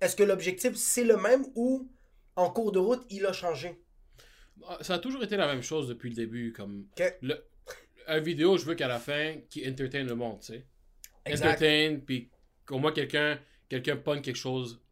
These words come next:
Speaker 2: de cette vidéo-là. Ils apprennent un truc,
Speaker 1: Ok,
Speaker 2: euh,
Speaker 1: c'est
Speaker 2: du
Speaker 1: ça.
Speaker 2: vidéo d'intéressant. Fait que le monde, oui, le monde aimait. Euh, c'est, j'ai le même objectif maintenant.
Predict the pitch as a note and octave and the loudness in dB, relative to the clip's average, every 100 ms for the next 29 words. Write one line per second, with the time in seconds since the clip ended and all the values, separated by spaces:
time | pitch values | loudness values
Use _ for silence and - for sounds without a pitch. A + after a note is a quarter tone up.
0 | - A#2 A2+ A#2 A2+ A2 A2+ G#2+ G#2+ - | -12 -10 -8 -6 -4 -2 -4 -4 -8 -4
1 | B2+ B2 G#2+ - A#2+ A#2+ - _ _ - | -4 -4 -8 -8 -6 -8 -12 _ _ -6
2 | E3 G3+ F#3+ A2+ A2+ E3 B2+ A#2+ A#2+ A#2 | 0 0 0 -4 -2 0 0 -2 -2 0
3 | A#2 A#2 A#2 B2 A#2+ A2 G#2+ A2 G#2+ A#2 | -2 -6 -8 -10 -8 -8 -8 -10 -12 -10
4 | A#2+ D3 F3+ E3+ - _ _ - F3+ C#3 | -2 2 4 2 -4 _ _ -2 2 2
5 | D3 C#3+ B2+ B2+ C3 G#3+ - _ _ - | 2 0 0 0 -2 -4 -10 _ _ -18
6 | G#2+ G#2+ G#2 G2+ - C#3+ C3 - A#2+ A#2+ | -12 -10 -10 -8 -4 -4 -6 -12 -8 -4
7 | A#2 C3 F#3 E3 C3 C3 D3+ C3 A#2+ A2+ | 0 2 2 2 -2 -6 -6 -4 -2 -4
8 | - | -8